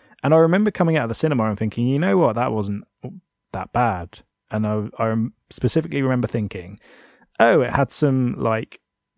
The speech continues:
good, like, adult feeling romance in it. And it had a good message about, like, the,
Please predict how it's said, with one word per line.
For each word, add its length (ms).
good, 300
like, 420
adult 460
feeling 920
romance 580
in 120
it. 200
And 240
it 140
had 180
a 60
good 240
message 440
about, 400
like, 380
the, 240